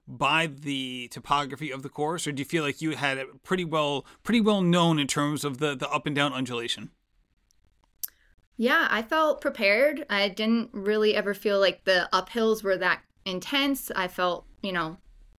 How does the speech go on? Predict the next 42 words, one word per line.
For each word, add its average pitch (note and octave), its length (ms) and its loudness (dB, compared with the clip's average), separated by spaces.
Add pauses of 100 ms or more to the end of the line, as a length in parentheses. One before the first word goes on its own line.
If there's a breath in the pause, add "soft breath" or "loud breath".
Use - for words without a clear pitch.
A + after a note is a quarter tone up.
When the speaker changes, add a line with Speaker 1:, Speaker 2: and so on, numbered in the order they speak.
(180)
Speaker 2:
I G#3+ 120 0
don't B3+ 160 0
remember A3 540 -2
any A3+ 220 0
of G3+ 80 -8
them G3 140 -10
sticking G3 360 -8
out F#3 260 0
to A3 60 -10
the G3+ 100 -6
point F3+ 280 -6
where F3 100 -4
I F3 40 -2
was E3+ 100 -6
like, F#3+ 160 -6
"Oh A3 60 -2
my G3+ 100 -6
gosh, F3+ 220 -2
that E3+ 160 -6
hill F3+ 200 -4
was F3+ 200 -6
really - 180 -10
hard." G3 400 0
It F#3+ 100 4
was F#3 140 -4
just F#3 160 -6
kind G3 140 -6
of F#3 40 -6
like, F#3+ 140 -6
"Okay, A#3+ 180 -6 (140)
we're G3+ 80 -4
kind G3+ 240 -4
of G3 60 -4
going G#3 240 -2
up C#4+ 200 2
and G3 80 -8
now F#3 200 0
we're F3+ 100 -2
definitely F#3 380 -4
going F3+ 200 -6
down." E3 440 -4
And, - 200 -10